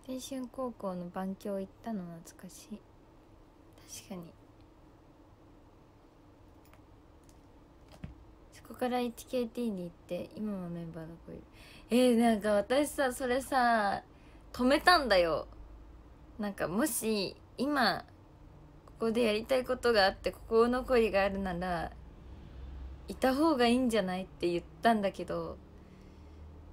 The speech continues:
でも、今を考えたら、もうそれで正解だったかもしれない。<laughs> でも本当に、私もさ、こ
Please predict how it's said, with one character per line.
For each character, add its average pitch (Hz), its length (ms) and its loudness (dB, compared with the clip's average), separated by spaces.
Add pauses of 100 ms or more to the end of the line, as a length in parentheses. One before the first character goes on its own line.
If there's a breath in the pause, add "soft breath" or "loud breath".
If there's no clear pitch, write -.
(120)
で 220 100 2
も、 196 560 -2 (320)
今 339 360 8
を 240 60 4
考 226 300 0
え 214 140 2
た 190 200 -2
ら、 190 340 0
も 214 220 0
う 208 40 0
そ 220 160 -2
れ 226 120 4
で 240 80 0
正 269 240 2
解 277 240 4
だ 311 100 10
っ 359 80 4
た - 140 4
か 330 120 10
も 254 140 6
し - 160 -8
れ 220 140 0
な 214 120 -4
い。 - 40 -10 (340 loud breath)
<laughs> 403 380 0
で 247 120 6
も 226 180 4
本 302 200 2
当 311 140 2
に、 285 400 -2
私 311 360 2
も 302 120 0
さ、 302 140 -2
こ 285 500 0